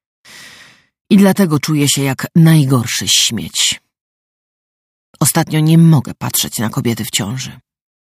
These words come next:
Kiedy spotykam jakąś, patrzę na nią i myślę: „Dlaczego nie ja?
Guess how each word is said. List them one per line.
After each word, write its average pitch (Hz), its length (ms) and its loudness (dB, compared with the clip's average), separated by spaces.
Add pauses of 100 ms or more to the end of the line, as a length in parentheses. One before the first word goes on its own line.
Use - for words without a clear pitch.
(600)
Kiedy 151 200 -2
spotykam 147 520 -2
jakąś, 143 400 -4 (320)
patrzę 156 360 0
na 131 120 0
nią 135 160 0
i 143 140 -2
myślę: 127 560 0
„Dlaczego 220 420 -2
nie 240 200 0
ja? - 320 -10